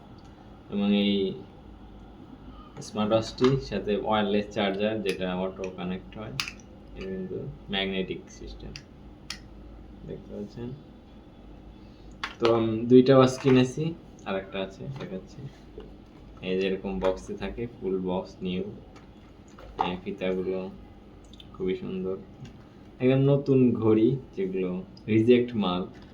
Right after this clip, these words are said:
গুলিস্তানে খুবই অল্প মূল্যে বিক্রি করে। আহ, প্রাইসটা আমি এখনই বলে দিচ্ছি, মাত্র তিনশো টাকায় আপনারা এই স্মার্ট ওয়াচগুলো কিনতে পারবেন এবং তাদের থেকে চেক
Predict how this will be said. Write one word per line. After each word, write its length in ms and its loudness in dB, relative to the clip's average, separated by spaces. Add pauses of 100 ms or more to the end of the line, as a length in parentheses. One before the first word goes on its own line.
(120)
গুলিস্তানে 440 0
খুবই 280 -2
অল্প 220 4
মূল্যে 300 0
বিক্রি 260 -2
করে। 300 -4
আহ, 1300 -10
প্রাইসটা 420 2
আমি 140 6
এখনই 200 4
বলে 280 6
দিচ্ছি, 260 -2
মাত্র 480 2 (100)
তিনশো 340 4
টাকায় 320 4
আপনারা 300 0
এই 140 2
স্মার্ট 280 -4
ওয়াচগুলো 420 -4
কিনতে 300 0
পারবেন 400 -2
এবং 300 -4 (100)
তাদের 200 -2
থেকে 280 -10 (680)
চেক 180 4